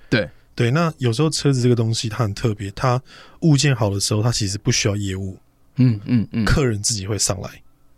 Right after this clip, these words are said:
Speaker 2: 就俗-，俗称叫做产品自己会说话。
Speaker 1: 现在哪一些车是，
Speaker 2: <laughs> 对。
Speaker 1: 是很好去销售？因为我知道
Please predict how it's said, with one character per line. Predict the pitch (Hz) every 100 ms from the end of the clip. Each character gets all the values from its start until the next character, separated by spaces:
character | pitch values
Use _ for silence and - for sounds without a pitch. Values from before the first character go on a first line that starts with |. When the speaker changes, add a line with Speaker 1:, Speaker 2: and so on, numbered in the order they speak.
| _ _
Speaker 2:
就 | - 110 107
俗-， | - 113
俗 | - 127 123
称 | 139 127
叫 | 123
做 | 123
产 | 120 - 113
品 | 113 107
自 | 123
己 | 107
会 | 110
说 | 110 - 104
话。 | - 101 -
Speaker 1:
现 | - 214
在 | 214
哪 | 175 117
一 | 139
些 | 180 143
车 | - 131 123
是， | 123 139 120
Speaker 2:
<laughs> |
对。 | 92
Speaker 1:
是 | 76 - 139 117 104 -
很 | - 127
好 | 147 160
去 | 113 139
销 | - 113
售？ | 123 143
因 |
为 | 233
我 | 147
知 | 165
道 | 202